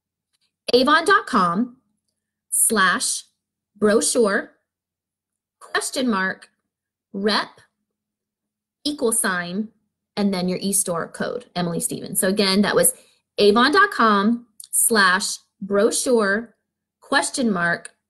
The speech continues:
rep equal sign Emily Stevens,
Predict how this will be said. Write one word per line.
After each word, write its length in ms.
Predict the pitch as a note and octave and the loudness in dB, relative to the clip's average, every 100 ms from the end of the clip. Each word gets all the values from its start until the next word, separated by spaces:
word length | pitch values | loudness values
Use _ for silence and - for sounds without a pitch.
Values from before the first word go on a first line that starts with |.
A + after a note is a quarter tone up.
| _ _ | _ _
rep 360 | F#3+ G3 C4 - _ _ _ _ _ _ _ _ _ - | -6 -2 -2 -4 _ _ _ _ _ _ _ _ _ -10
equal 260 | C#4+ C4+ | -2 -2
sign 640 | C4+ B3+ A#3 A3 A#3 A#3+ - _ _ F#3+ | 0 0 2 2 0 -2 -8 _ _ -4
Emily 260 | G3 F3 | -2 -2
Stevens, 540 | F3+ - - - - | -6 -10 -18 -8 -6